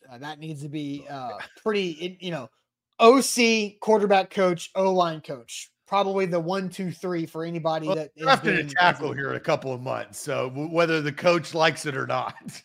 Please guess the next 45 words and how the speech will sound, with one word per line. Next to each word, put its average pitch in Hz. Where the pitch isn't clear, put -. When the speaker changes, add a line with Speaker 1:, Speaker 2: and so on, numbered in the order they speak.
Speaker 2:
<laughs> -
Speaker 1:
Uh, 170
you 156
know, 113
you 147
still 202
gotta 190
have 185
a 185
good 185
O-line 180
coach. 143
We've 165
seen 170
that. 165
And, 165
uh, 160
what 175
Brian 202
Callahan's 170
got 170
a 160
dad 165
that 165
can 151
come 170
in 165
and 151
do 175
it 135
and 143
steal 180
away 170
from 170
the 151
Browns 160
if 175
you 160
need 175
him 139
to. 123
All 220
right, 196
so 202
Zach, 233